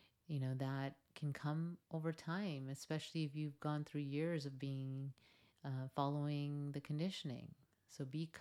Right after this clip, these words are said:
kind to yourself and allow it to unfold as it's meant to. So a recap. Today I talked about, um, how the unconscious,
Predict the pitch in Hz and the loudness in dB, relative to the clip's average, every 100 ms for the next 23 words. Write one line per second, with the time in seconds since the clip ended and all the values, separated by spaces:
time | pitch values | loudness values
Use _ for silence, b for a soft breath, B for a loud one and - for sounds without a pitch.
0 | - 180 202 214 - 156 - - - - | -2 2 4 2 0 -4 -4 -6 -6 -6
1 | - 139 139 139 147 170 165 - - 147 | -6 -4 -2 0 2 2 0 -4 -4 -2
2 | 139 - 147 151 147 147 147 143 - 139 | -2 0 0 0 -2 -2 -2 -4 -4 -4
3 | 147 214 - - - 170 B B B B | -2 -4 -6 -12 -12 -20 B B B B
4 | B B B B B B B _ _ _ | B B B B B B B _ _ _
5 | _ _ _ _ _ _ _ _ _ B | _ _ _ _ _ _ _ _ _ B
6 | B B B B _ - 139 139 143 170 | B B B B _ -6 0 2 2 0
7 | 214 - 139 - - - _ _ _ _ | -2 -4 -8 -8 -12 -20 _ _ _ _
8 | _ _ _ _ _ _ _ _ - - | _ _ _ _ _ _ _ _ -20 -8
9 | - 147 147 143 143 147 147 - 135 135 | 0 2 4 4 2 0 -2 -2 -6 -6
10 | - 131 143 143 151 170 - - B B | -8 -6 -4 -4 -6 -8 -16 -20 B B
11 | B B B B _ 185 135 127 131 - | B B B B _ -4 -2 -2 -4 -6
12 | 147 135 131 131 131 135 - - 147 156 | -6 -4 -2 -2 -4 -6 -10 -8 -6 -2
13 | 151 165 156 - 143 143 - 139 139 131 | 0 0 -2 -2 -2 -2 -4 -4 -4 -6
14 | - | -12